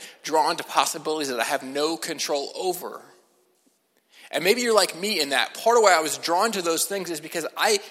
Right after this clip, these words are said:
I like routine. I like a sense of control.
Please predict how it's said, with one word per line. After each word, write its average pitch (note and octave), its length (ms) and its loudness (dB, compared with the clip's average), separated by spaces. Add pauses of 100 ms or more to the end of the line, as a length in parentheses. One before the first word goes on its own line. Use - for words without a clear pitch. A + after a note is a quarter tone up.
(140)
I A3+ 80 4
like G3 340 2
routine. F#3+ 580 -6 (1000)
I A3 100 4
like A#3+ 220 6
a E3+ 80 4
sense - 480 2
of - 240 -6
control. G3+ 540 0